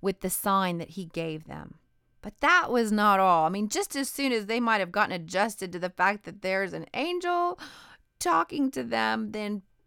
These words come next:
bam! Suddenly, the angel was joined by a vast host of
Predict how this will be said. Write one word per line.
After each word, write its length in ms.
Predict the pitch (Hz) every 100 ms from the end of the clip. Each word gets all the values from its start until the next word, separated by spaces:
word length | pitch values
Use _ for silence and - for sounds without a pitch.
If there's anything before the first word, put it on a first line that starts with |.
| _ _ _ -
bam! 720 | 359 370 370 339 220 147 151 - _ _ -
Suddenly, 580 | - 339 302 277 214
the 220 | 196 214 269
angel 340 | 330 320 247
was 180 | 226 208
joined 340 | 262 285 285
by 180 | 240 226
a 60 | 208
vast 480 | 208 254 277 -
host 400 | - 277 262 254
of 100 | 226